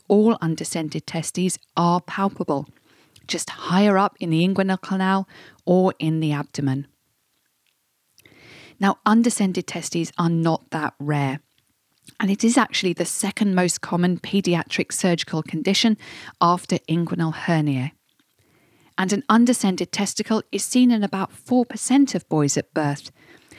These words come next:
but the majority of these, so about seventy-five percent, will spontaneously descend into the scrotum over the first three to six months. Now, we don't know why some boys are affected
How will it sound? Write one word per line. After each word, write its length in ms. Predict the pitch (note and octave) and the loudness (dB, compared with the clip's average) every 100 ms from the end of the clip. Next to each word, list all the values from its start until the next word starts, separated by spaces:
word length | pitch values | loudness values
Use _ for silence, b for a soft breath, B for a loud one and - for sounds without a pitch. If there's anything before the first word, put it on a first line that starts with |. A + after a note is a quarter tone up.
| B | B
but 140 | - - | -2 4
the 80 | A3 | 4
majority 720 | A3 - - A3 B3+ - F#3+ | 2 0 2 4 4 2 -2
of 140 | E3 | 0
these, 280 | - E3+ C#3+ | 0 0 0
so 140 | - G#3 | -2 -2
about 340 | A3+ C#4 - | 0 0 -2
seventy-five 720 | - G#3 G3 - - F3+ E3 | -2 -2 -2 -4 -4 -2 -2
percent, 500 | E3+ - A3+ F3+ C3+ - B B B | -6 -2 0 0 -2 -10 B B B
will 260 | F3 F#3+ B3 | 2 4 4
spontaneously 1000 | - - F#3+ E3+ - G#3+ A3 A3 - G3+ | 0 -4 -6 -4 -2 4 4 4 2 0
descend 480 | F3+ E3+ F3+ F3 E3+ - | 0 -2 -2 -2 -2 2
into 260 | A3+ A3 | 2 2
the 120 | G3+ | 0
scrotum 560 | E3+ - F3 F3+ G3+ F#3 - B B B | -2 0 0 0 0 -4 -6 B B B
over 280 | E3 G3+ A3 | 0 0 0
the 120 | A3 | -2
first 480 | - E3 E3 E3 - | -2 0 0 0 -8
three 260 | - D#3+ E3+ | -2 -2 -2
to 140 | E3+ | -4
six 420 | - D3 - - | -6 -8 -6 -6
months. 540 | F3 E3+ C#3+ - - - _ _ _ _ _ _ _ _ _ _ _ _ _ _ _ | -2 -2 -4 -10 -16 -16 _ _ _ _ _ _ _ _ _ _ _ _ _ _ _
Now, 140 | - F3 | -4 0
we 200 | F#3+ A3 | 2 2
don't 280 | A3 G3 E3 | 2 0 2
know 240 | D#3+ D3+ | 2 2
why 200 | D3 D3+ | 2 -4
some 320 | - D3+ D#3+ | -4 -4 -2
boys 280 | D#3 D3 - | -2 -2 -2
are 60 | C#3+ | -6
affected 560 | - D#3 - D#3 D3+ | -6 -8 -6 -8 -8